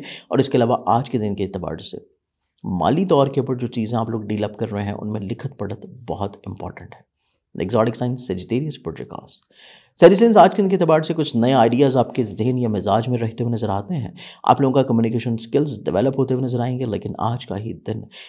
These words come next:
आपकी ज़िंदगी में कोई भी अहम फैसला अपने करियर के बारे में करने से रुक जाना बेहतर है और वीकेंड तक अपनी चीज़ों को थोड़ा सा करियर से तब्दील करने से डिले रखें। Exotics and Capricorn, बुर्ज जदी। Capricornians आज के दिन के एतबार से काफ़ी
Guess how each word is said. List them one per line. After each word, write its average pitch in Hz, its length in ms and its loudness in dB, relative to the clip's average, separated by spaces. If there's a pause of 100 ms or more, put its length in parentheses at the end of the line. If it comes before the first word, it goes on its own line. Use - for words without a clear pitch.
(120)
आपकी 127 300 2
ज़िंदगी 123 340 0
में 131 140 -2
कोई 165 220 0
भी 156 220 -4
अहम 123 260 -2
फैसला 110 340 -4
अपने 117 180 -6
करियर 139 340 2
के 131 100 -4
बारे 110 200 -2
में 107 100 -8
करने 107 300 -8
से 104 200 -10 (340)
रुक 123 240 4
जाना 131 220 0
बेहतर 120 340 -4
है 120 100 -4
और 127 140 -4 (100)
वीकेंड 120 420 -4
तक 113 220 -6
अपनी 107 220 -8
चीज़ों 104 280 -8
को - 180 -14
थोड़ा 220 180 -2
सा - 200 -6
करियर 110 260 -2
से 117 200 -10 (340)
तब्दील 127 320 2
करने 120 280 -2
से 139 120 -8 (280)
डिले 101 240 0
रखें। - 280 -12 (560)
Exotics 113 440 0
and 120 180 -2
Capricorn, 175 380 -6
बुर्ज 95 240 -6 (100)
जदी। - 260 -8 (460)
Capricornians 147 480 6
आज 127 160 4
के 143 60 -4
दिन 131 100 -2
के 127 40 -2
एतबार 117 280 2
से 120 140 -4
काफ़ी 110 300 -2